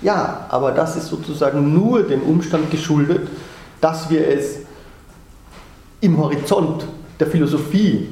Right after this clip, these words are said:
als strenger Wissenschaft auf den Begriff bringen wollen. Ja?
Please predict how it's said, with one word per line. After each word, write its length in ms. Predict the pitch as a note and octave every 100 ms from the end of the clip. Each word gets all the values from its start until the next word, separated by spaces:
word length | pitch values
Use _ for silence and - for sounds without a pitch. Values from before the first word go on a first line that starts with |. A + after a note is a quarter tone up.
| - - - - - -
als 140 | C#3+
strenger 420 | - - C#3 A#2 -
Wissenschaft 760 | B3 F#3 C#3 - - - - - - - - - -
auf 120 | C#3
den 140 | C3
Begriff 360 | - B2+ F#3+ -
bringen 340 | - G#2 G2
wollen. 220 | - - - - - - -
Ja? 200 | C2+ C#3